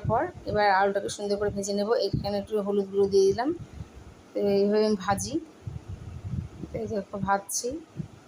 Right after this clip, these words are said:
তো এই রান্নাটা পুরোটা সর্ষের তেলে রান্না করব। সর্ষের তেল দিয়ে দিলাম।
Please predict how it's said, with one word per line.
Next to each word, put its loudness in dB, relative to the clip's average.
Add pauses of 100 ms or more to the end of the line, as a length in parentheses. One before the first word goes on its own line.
(260)
তো -6
এই 4 (160)
রান্নাটা 4 (440)
পুরোটা 2
সর্ষের 0
তেলে 2
রান্না 4
করব। 0 (580)
সর্ষের 0
তেল 2
দিয়ে 4
দিলাম। 2